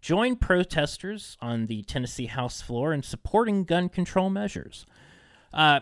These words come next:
Cameron Sexton, the Speaker of the House, de facto leader of the Tennessee House of Representatives for the Republican supermajority,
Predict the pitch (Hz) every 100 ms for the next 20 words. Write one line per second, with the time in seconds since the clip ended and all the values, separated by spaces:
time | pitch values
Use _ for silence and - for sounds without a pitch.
0 | - - 330 370 156 - 185 226 - 131
1 | 131 165 127 123 120 110 - 160 202 143
2 | 107 110 110 127 - - - 165 - 127
3 | 107 131 254 135 131 196 - _ _ -
4 | 185 147 120 117 127 120 - 131 117 123
5 | 120 110 117 113 110 110 104 127 151 -
6 | 117 107 104 104 156 160 131 104 - 107
7 | 101 95 101 101 127